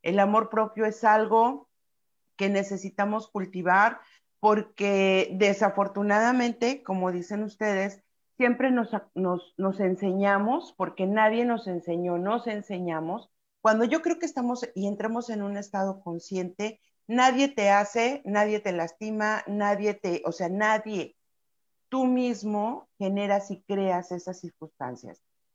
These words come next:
Entonces, yo creo que estamos en un momento de reconfigurar la manera en que nos enseñamos a querernos.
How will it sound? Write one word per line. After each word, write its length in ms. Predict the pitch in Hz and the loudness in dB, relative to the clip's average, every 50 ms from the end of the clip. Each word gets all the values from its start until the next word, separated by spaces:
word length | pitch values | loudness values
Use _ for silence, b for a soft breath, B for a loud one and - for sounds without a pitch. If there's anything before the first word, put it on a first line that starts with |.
| _ | _
Entonces, 920 | - 196 208 208 202 - 233 226 220 226 214 - 226 214 214 226 220 - - | -2 -2 -2 -2 0 2 2 2 2 0 -2 0 0 2 2 0 -2 -4 -8
yo 220 | 190 175 220 214 | -4 -2 -2 -2
creo 240 | 220 226 214 208 202 | 0 0 -2 -2 -2
que 80 | - 196 | -4 -8
estamos 480 | 190 196 - 196 185 196 196 202 196 | -6 -4 -4 -4 -2 -2 -2 -4 -4
en 160 | 208 202 196 190 | -6 -4 -4 -2
un 100 | 196 196 | -2 -2
momento 680 | 196 202 202 196 190 190 190 - 208 208 220 220 b b b _ _ _ _ _ | -2 -2 -2 -2 -2 -4 -4 -2 -2 -2 -2 -2 b b b _ _ _ _ _
de 460 | - 190 170 202 196 190 190 190 - - | -16 -10 -4 0 2 2 2 2 0 -4
reconfigurar 1300 | 180 196 196 190 185 - - 190 190 180 - - 196 175 170 190 196 190 202 202 208 208 226 269 330 - - _ _ _ _ _ - | -6 -6 -4 -4 -6 -4 -4 -4 -4 -4 -6 -10 -10 -10 -8 -6 0 4 6 8 8 8 6 4 2 -2 -14 _ _ _ _ _ -4
la 160 | 180 190 196 | 0 2 2
manera 420 | 202 202 202 196 202 202 202 208 214 | 4 4 2 2 2 2 4 4 2
en 100 | 214 208 - | 2 0 -6
que 100 | 196 175 | -6 -4
nos 340 | 180 180 180 180 175 - - | -2 0 0 -2 -2 -6 -6
enseñamos 960 | - 175 175 180 175 175 190 180 180 190 196 202 208 202 202 208 220 220 - - | -4 -2 -2 -2 -4 -4 -6 -6 -4 -2 -2 0 0 0 -2 -4 -6 -8 -10 -12
a 120 | 180 175 | -12 -12
querernos. 680 | - - 175 165 170 170 165 156 156 151 143 139 _ | -10 -6 -4 0 0 0 0 0 -4 -10 -12 -14 _